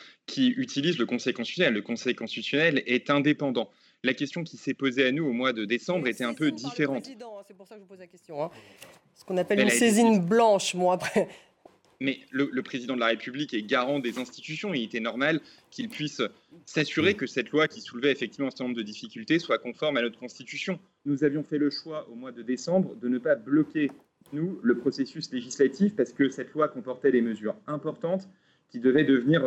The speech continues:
Speaker 1: réalité. Si nous avions au mois de décembre tout bloqué, nous n'aurions pas aujourd'hui ces mesures pour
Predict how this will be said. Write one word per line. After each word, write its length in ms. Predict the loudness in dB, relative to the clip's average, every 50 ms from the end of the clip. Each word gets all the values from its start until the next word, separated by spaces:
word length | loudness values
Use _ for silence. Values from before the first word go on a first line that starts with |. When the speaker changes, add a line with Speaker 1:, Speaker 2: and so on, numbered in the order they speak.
| 2 2
Speaker 1:
réalité. 400 | 0 -2 -4 -6 -8 -10 -12 -14
Si 180 | -14 _ _ -2
nous 160 | 0 4 4
avions 260 | 4 4 4 4 4
au 40 | 4
mois 160 | 6 4 4
de 80 | 4 4
décembre 500 | 2 0 0 -2 -4 -6 -6 -6 -6 -10 -16 _ _ _ _ _ _ _ _ 2
tout 80 | 4
bloqué, 540 | 6 6 6 4 4 4 4 4 4 2 0 -8 -16 _
nous 140 | -12 -10 -8
n'aurions 440 | -8 -6 -6 -6 -6 -6 -8 -6 0
pas 300 | 2 4 4 4 2 2
aujourd'hui 480 | 0 0 2 2 0 0 0 -4 -12 -12
ces 160 | -4 -2 -2
mesures 480 | -2 -2 -4 -8 -8 -2 0 0 0 0 -4 -10 _ _ _ _
pour 360 | _ 0 4 4 4 4 4